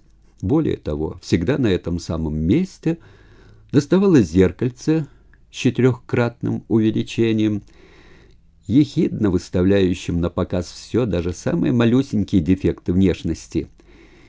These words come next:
и рассматривала своё лицо. И думала о том, что она не Элла и не Нора. Светофор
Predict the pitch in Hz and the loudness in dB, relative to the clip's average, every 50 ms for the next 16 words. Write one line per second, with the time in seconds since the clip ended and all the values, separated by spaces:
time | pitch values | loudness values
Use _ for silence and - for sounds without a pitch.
0 | - - - - - - 127 170 208 220 - - - - - - 175 185 - - | -20 -20 -20 -16 -4 0 2 2 2 2 -2 -6 -10 -8 -2 -2 -2 -2 -2 -4
1 | - 107 92 87 87 78 - - - 87 85 80 82 82 - 80 - - - 87 | -2 0 0 0 0 -2 -4 -6 -6 -6 -4 -4 -4 -6 -6 -8 -12 -12 -8 -6
2 | 82 78 80 80 80 80 82 90 - - - - - 82 76 73 - - - - | -4 -2 -2 -2 -2 -4 -4 -6 -8 -10 -14 -8 -6 -4 -4 -4 -6 -8 -12 -14
3 | - - - - - - - - - - _ - _ _ - _ - - - - | -14 -14 -12 -14 -14 -14 -16 -20 -20 -20 _ -20 _ _ -20 _ -20 -20 -20 -20
4 | - - - - - _ - 113 113 117 170 185 175 175 156 147 143 139 - 165 | -20 -20 -20 -20 -20 _ 4 4 6 8 8 6 6 6 2 2 2 0 0 0
5 | 170 156 - - - - 123 120 131 131 131 123 110 101 107 117 - - - - | 0 0 -2 -6 -4 -2 0 0 0 0 -2 -2 0 2 2 0 0 -2 -4 -2
6 | 147 160 156 139 113 98 82 82 85 - - - - 92 - _ _ _ _ _ | -2 0 0 0 0 0 -2 -2 -6 -10 -14 -18 -20 -20 -20 _ _ _ _ _
7 | _ _ _ _ _ _ - - - - - 117 160 156 135 101 80 80 80 78 | _ _ _ _ _ _ -20 -20 -8 -2 0 0 2 2 0 -2 -2 -2 -4 -4
8 | 78 - - - - - - - - - _ _ _ _ - - _ _ - - | -6 -6 -8 -12 -14 -16 -20 -20 -20 -20 _ _ _ _ -20 -20 _ _ -20 -20
9 | - - - - _ - _ _ _ - - - - - - - - _ _ _ | -20 -20 -20 -20 _ -20 _ _ _ -20 -20 -20 -20 -20 -20 -20 -20 _ _ _
10 | _ _ _ _ _ _ _ _ _ _ _ _ - - - 131 165 - 190 185 | _ _ _ _ _ _ _ _ _ _ _ _ -12 0 6 6 6 6 6 4
11 | - 202 202 180 175 151 | 6 6 6 6 4 0